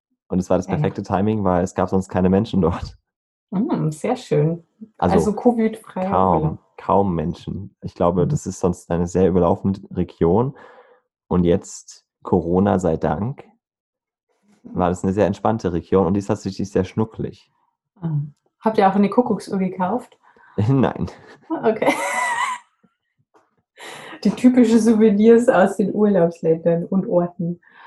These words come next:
Speaker 1: Damit kann ich
Speaker 2: Ja.
Speaker 1: tatsächlich nicht so viel anfangen. Aber generell wird sich alles, was sich dieses Jahr noch mit kleinen Reisen und Trips irgendwie abspielt, sehr wahrscheinlich alles in Deutschland stattfinden, wenn wir nicht zwischendurch irgendwann mal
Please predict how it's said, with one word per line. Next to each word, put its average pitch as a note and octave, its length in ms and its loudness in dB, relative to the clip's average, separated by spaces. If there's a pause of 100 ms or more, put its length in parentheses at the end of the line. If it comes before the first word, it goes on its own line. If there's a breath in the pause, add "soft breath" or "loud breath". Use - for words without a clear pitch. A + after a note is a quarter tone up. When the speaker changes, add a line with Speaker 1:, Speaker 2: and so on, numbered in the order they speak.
(320 loud breath)
Speaker 1:
Damit F#2 240 0
kann G2 180 2
ich F2+ 60 -2
Speaker 2:
Ja. D#2 60 -6
Speaker 1:
tatsächlich F#2 340 -4
nicht G2+ 120 -8
so G2 100 -8
viel F#2 120 -4
anfangen. F2 340 -4 (280 loud breath)
Aber G2 280 2
generell C3 840 0 (460 soft breath)
wird G2 220 -2
sich - 580 -2 (140)
alles, G#2+ 320 -2
was G#2+ 140 -2
sich G#2 120 -12
dieses A2 300 -6
Jahr G#2 120 0
noch G#2 160 -2
mit G2+ 300 -6
kleinen G2+ 360 0
Reisen G2 500 0
und F#2+ 220 -2
Trips - 580 -8 (120)
irgendwie F#2+ 360 -2
abspielt, F#2+ 420 -2
sehr F#2 180 4
wahrscheinlich F#2 500 0
alles F2+ 200 -2
in F2+ 100 -4
Deutschland F#2 340 -2
stattfinden, E2+ 680 -2 (460 soft breath)
wenn F#2 180 4
wir F2+ 80 4
nicht F#2 220 0
zwischendurch F2+ 500 0
irgendwann F2 380 0
mal E2+ 380 2